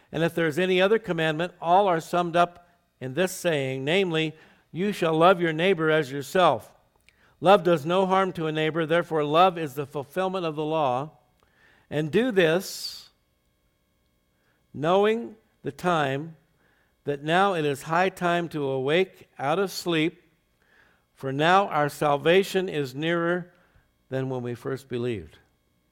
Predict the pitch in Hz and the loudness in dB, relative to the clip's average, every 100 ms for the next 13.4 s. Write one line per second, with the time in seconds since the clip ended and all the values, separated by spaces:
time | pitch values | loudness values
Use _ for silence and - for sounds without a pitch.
0 | _ _ _ _ _ _ _ _ _ _ | _ _ _ _ _ _ _ _ _ _
1 | _ - 143 143 151 156 147 143 147 151 | _ -6 -6 -4 -4 -2 -2 -4 -4 -2
2 | 147 135 87 123 147 123 113 156 139 151 | -2 -2 -4 -4 -2 -2 -4 -6 -6 -6
3 | 160 147 123 139 131 131 - 180 165 170 | -4 -4 -4 -8 -8 -10 -4 -4 -2 -6
4 | 160 170 160 135 147 147 135 127 160 170 | -6 -6 -6 -6 -6 -4 -4 -2 0 0
5 | 196 190 - _ _ - - _ _ _ | -2 -6 -8 _ _ -20 -20 _ _ _
6 | - 143 190 190 180 190 - - - 135 | -2 4 4 8 8 6 0 -16 -8 -4
7 | 135 165 175 170 160 147 143 147 147 151 | 2 2 2 -2 -4 -4 -4 0 2 2
8 | 156 139 123 123 123 151 165 160 - 127 | -2 -6 -6 -6 -2 -2 -2 -4 -10 -10
9 | - 156 156 - - _ _ - 127 123 | -2 0 0 -2 -12 _ _ -8 -6 -4
10 | 123 113 170 175 - 113 120 _ _ _ | -4 -2 -2 -4 -10 -12 -14 _ _ _
11 | _ _ _ - 127 127 110 135 143 98 | _ _ _ -6 -4 -4 -4 -8 -8 -10
12 | 85 _ _ _ _ _ _ _ - 123 | -16 _ _ _ _ _ _ _ -12 -12
13 | - 135 110 | -8 -8 -8